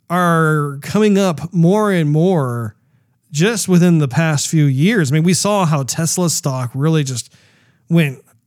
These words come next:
up like crazy. I used to own Tesla stock, and then I sold it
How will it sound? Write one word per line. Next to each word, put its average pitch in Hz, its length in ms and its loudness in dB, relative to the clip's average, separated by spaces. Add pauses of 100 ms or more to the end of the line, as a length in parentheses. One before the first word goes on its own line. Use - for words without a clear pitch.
up 170 420 -2
like 123 220 -10
crazy. 226 1000 -4
I 269 140 -4
used 277 240 0
to 277 80 0
own 302 300 0
Tesla 151 400 -4
stock, 127 480 -6 (960)
and 90 120 -14
then 107 80 -8
I 117 60 -6
sold - 460 -10
it - 360 -18